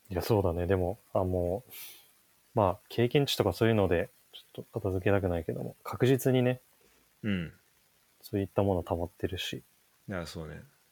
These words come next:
Speaker 1: うん。
Speaker 2: はい。ということで、あの、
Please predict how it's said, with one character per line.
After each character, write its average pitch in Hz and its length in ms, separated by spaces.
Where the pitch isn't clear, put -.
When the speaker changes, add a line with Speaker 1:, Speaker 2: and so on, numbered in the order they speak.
Speaker 1:
う 104 40
ん。 85 260
Speaker 2:
は 82 260
い。 76 320
と 110 80
い 107 40
う - 20
こ 107 100
と 110 100
で、 87 280
あ 92 300
の、 78 400